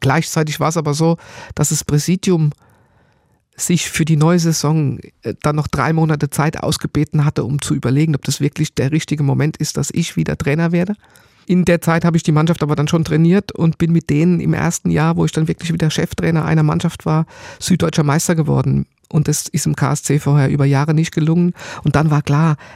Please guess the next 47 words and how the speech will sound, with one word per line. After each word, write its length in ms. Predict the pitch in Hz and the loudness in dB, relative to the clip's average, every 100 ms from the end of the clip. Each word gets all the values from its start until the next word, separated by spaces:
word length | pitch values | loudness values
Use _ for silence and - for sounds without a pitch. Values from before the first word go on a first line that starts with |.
| - | -8
hey, 140 | - | -4
der 140 | 120 | 0
hat 120 | 151 - | -2 -2
zwar 140 | 143 | -4
keine 240 | - 147 | -2 -2
Beine 260 | 143 120 165 | -2 -2 0
mehr, 120 | 160 | 2
aber 100 | 151 | 2
der 100 | 143 | 0
hat 120 | 160 | 0
einen 80 | 160 | -2
Plan. 360 | 127 139 160 - _ - - _ _ _ _ | 0 0 0 -2 _ -20 -20 _ _ _ _
Und 140 | 151 | -2
für 140 | - 170 | 2 4
die 120 | 165 | 6
Jungs 300 | 170 220 - | 4 4 2
war 100 | 160 | 0
es 140 | 160 | 2
nie 200 | 180 190 | 2 4
ein 120 | 196 190 | 2 2
Thema. 480 | 202 190 165 127 - | 2 2 2 0 0
Im 100 | 151 | -2
Gegenteil, 540 | 151 160 185 160 131 143 | 0 0 0 0 0 0
ich 100 | - | -4
habe 120 | - | -4
viele 240 | - 180 170 | 0 2 4
Jungs, 280 | 170 170 | 2 0
die 120 | - 151 | 0 0
heute 240 | 151 151 | 2 0
international 680 | 156 160 156 151 147 156 156 - - - - - | 2 2 2 0 0 0 0 -4 -18 -20 -20 -4
Fußball 340 | 175 - 160 | -4 0 -2
spielen. 500 | - 160 160 160 - _ _ - | 0 2 4 2 0 _ _ -2
Und 160 | 156 - - - | -2 -2 -10 -4
einer 240 | 143 165 | 0 0
von 160 | 170 160 | 2 2
denen 240 | 165 160 | 2 2
hat 160 | 147 - | 2 0
mal 80 | 151 | 0
in 80 | |
einem 80 | 143 | 2
Interview 320 | 156 160 160 | 2 2 2
gesagt, 360 | 151 151 156 - | 0 0 0 -2
das 180 | - - | -6 -6
Coole 320 | - 185 185 | -2 2 2
beim 400 | 175 151 160 151 - | 2 2 2 0 -4
Rüdi 420 | 160 175 175 160 | 0 2 2 0
war, 300 | 151 151 160 | 0 0 -2